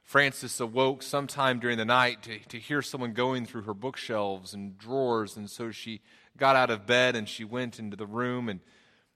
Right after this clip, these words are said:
the person who was ransacking her house heard her and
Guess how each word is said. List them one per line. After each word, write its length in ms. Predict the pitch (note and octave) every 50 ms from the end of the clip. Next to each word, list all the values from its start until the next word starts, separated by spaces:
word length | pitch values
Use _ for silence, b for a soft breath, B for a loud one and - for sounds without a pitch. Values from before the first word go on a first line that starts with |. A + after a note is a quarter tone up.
| b _
the 120 | - A#2
person 640 | - - - - D3+ C3+ - - C#3 B2+ A#2 A2+ A2
who 140 | A#2 A#2+ A2+
was 500 | A2 G#2+ G2+ F#2+ - - - - - - B2
ransacking 920 | A#2 A#2+ A#2+ B2 B2 A#2+ - - - B2+ A#2 A#2 - - A#2+ A2+ G#2 G#2
her 260 | G#2 G#2+ A2 G#2+ G2+
house 600 | G#2+ G#2 A#2+ B2 B2 A#2+ A2+ A2 A2 - - - - - -
heard 260 | D3 C#3+ C#3+ C#3 A#2+
her 220 | A#2 A2+ A2 G#2+
and 120 | G2+ F#2+